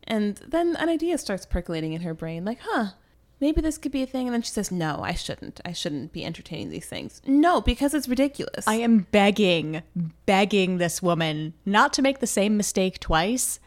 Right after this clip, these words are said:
Speaker 2: He doesn't like Harriet. He's trying to pay you a compliment. I also don't think that he's actually in love with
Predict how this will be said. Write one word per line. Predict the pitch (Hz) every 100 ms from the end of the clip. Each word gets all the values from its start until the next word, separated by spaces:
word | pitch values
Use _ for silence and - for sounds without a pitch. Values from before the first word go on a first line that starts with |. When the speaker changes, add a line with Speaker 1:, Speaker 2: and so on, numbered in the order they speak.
| _
Speaker 2:
He | - 240
doesn't | 208 220 262 262 262 220
like | 214 196 196 196 - _
Harriet. | - 208 214 196 151 - _
He's | - 202 185
trying | - 190 185 196
to | 208
pay | - 185
you | 185 196 202
a |
compliment. | 196 190 180 - 160 147 - - - _ _ _ _ _ _ _ -
I | 170 180 160 -
also | 160 160 175
don't | 160 165 151 -
think | 151 151
that | 156 139
he's | 160 143 131
actually | 123 - 143
in | 143 147
love | 139 143
with | 135